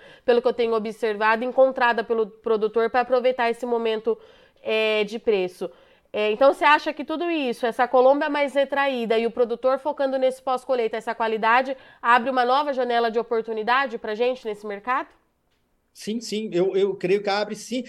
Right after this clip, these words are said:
Speaker 2: e ela já está sendo apresentada, talvez não,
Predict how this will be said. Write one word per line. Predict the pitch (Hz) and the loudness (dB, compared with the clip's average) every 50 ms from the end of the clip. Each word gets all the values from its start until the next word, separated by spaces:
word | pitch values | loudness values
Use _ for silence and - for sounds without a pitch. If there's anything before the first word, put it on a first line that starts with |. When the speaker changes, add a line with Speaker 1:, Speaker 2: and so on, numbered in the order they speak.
| - - - | -12 -12 -8
Speaker 2:
e | 190 214 220 | -2 0 2
ela | 226 240 247 214 | 4 4 4 2
já | - 247 226 | 2 0 0
está | 208 - - - - _ - 254 285 302 294 - - - | 0 -2 -8 -12 -10 _ 0 0 0 0 -4 -8 -14 -16
sendo | - - - 240 240 233 | -16 -4 -4 -2 -2 0
apresentada, | 226 233 226 208 240 233 214 190 170 151 - 151 | -2 -4 -4 -4 -4 -4 0 0 0 0 0 0
talvez | - 214 214 185 160 208 254 254 208 | 0 0 0 0 0 -2 -2 -2 -4
não, | 233 226 214 208 240 285 302 233 - | -6 -4 -2 0 0 0 0 0 -4